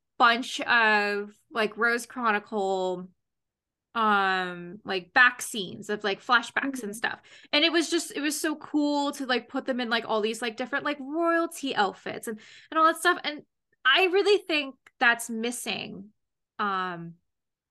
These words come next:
Speaker 1: from The Sims, in, in my
Speaker 2: Hmm.
Speaker 1: personal opinion. Um, I'm gonna ask you this question, and you're gonna, spoiler alert, you're gonna hear the same question tomorrow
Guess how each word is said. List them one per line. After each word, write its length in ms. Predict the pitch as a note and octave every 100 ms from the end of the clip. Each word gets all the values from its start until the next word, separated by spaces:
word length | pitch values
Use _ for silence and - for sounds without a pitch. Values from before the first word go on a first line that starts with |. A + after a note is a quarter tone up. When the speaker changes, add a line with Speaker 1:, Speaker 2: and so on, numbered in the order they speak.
| _ _ _ _
Speaker 1:
from 280 | A3+ G3 F#3+
The 80 | A#3
Sims, 460 | - A#4+ - - -
in, 180 | A#3 -
in 160 | B3
my 520 | A#3+ A#3+ B3 C4+ C4 A3
Speaker 2:
Hmm. 220 | F#3 F3+
Speaker 1:
personal 420 | - A#3+ B3 A#3
opinion. 440 | A3 C4 A#3 G#3+ G#3+
Um, 480 | - G#3+ G#3 G3+ G3+
I'm 120 | B3+
gonna 40 |
ask 240 | C#4+ D4+ D4
you 60 |
this 100 | B3
question, 400 | - B3 - G#3
and 260 | G#3+ G3 G3+ _ _ _ -
you're 100 | A3+
gonna, 120 | A3
spoiler 380 | - C4+ C4+ A#3+
alert, 200 | G#3 A3
you're 80 |
gonna 140 | A3 A3+
hear 160 | A#3+
the 60 | G#3
same 260 | - A#3 A3
question 540 | G#3+ A3 - - G3
tomorrow 640 | F#3 G3+ A3 A#3+ G3 G3